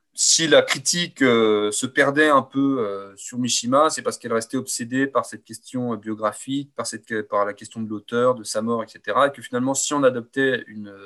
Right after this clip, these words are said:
une analyse d'ordre strictement textuel, eh ben, on s'en sortirait et qu'on ferait forcément, on proposerait forcément des choses, euh, plus intéressantes et nouvelles. Or, euh,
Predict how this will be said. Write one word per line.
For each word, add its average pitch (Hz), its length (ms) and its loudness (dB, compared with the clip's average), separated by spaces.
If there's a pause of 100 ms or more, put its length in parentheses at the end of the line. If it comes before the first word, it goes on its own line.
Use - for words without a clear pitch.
(280)
une 110 80 -16
analyse 117 480 -6
d'ordre 104 280 -4
strictement 120 420 -8
textuel, 127 800 -2 (560)
eh 117 60 -14
ben, 113 120 2
on 113 60 -2
s'en 117 140 -6
sortirait 131 600 -2
et 127 80 -6
qu'on 107 120 -20
ferait - 180 -18
forcément, 117 500 -6
on 120 60 -12
proposerait 117 360 -14
forcément 117 420 -6
des 104 160 -10
choses, 127 380 -8
euh, 101 380 -8
plus 117 140 -4
intéressantes 110 540 -2
et 113 40 -8
nouvelles. 113 460 2 (840)
Or, 160 540 8 (720)
euh, 104 840 2